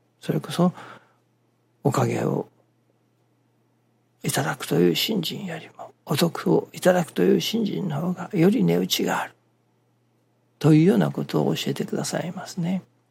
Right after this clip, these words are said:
いわば、ある意味、おかげ信心が飴玉をいただいたり、ダイヤモンドならダイヤモンドをいただくという信心といたしましょうか。一方、お得をいただく信心というのは、まあ、現生ですね。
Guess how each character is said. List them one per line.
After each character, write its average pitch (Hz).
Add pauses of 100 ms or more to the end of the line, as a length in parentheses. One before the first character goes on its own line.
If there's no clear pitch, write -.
(120)
い 165
わ 151
ば、 135 (520)
あ 156
る 247
意 185
味、 139
お 135
か 160
げ 175
信 160
心 -
が - (460)
飴 131
玉 135 (120)
を 151
い 165
た 147
だ 151
い 156
た 170
り、 170 (300)
ダ 139
イ 131
ヤ 135
モ 139
ン -
ド -
な -
ら 71
ダ 135
イ 151
ヤ 160
モ 170
ン 175
ド -
を -
い 165
た -
だ 151
く -
と -
い 175
う -
信 -
心 151
と -
い 156
た 170
し -
ま 180
し -
ょ 160
う -
か。 - (480)
一 180 (140)
方、 208 (380)
お 151
得 208
を 214
い 208
た 208
だ 214
く 202
信 -
心 -
と -
い -
う -
の -
は、 160
ま -
あ、 165
現 135
生 -
で -
す -
ね。 -